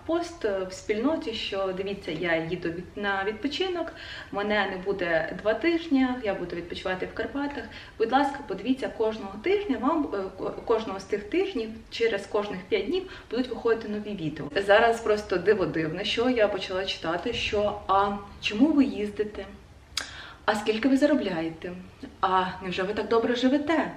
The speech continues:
А чому ви живете у власному будинку?» І настільки були, е, такі питання, типу,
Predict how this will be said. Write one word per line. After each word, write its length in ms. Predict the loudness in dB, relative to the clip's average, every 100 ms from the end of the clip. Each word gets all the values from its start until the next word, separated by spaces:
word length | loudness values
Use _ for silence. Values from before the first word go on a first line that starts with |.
| -14 -16 -14 -8
А 60 |
чому 260 | -4 -2 2
ви 100 | 2
живете 320 | 4 6 6
у 80 | 6
власному 420 | 6 8 10 12
будинку?» 580 | 10 10 8 6 2 -6 -6 -14 -16 -16 -18 -4
І 200 | 2 2 2
настільки 580 | -2 -8 -6 -6 -4 -2
були, 540 | -4 -2 2 2 2 0
е, 280 | -2 -2 -2
такі 180 | -6 -6
питання, 400 | -4 -2 0 0
типу, 300 | -2 -4 -4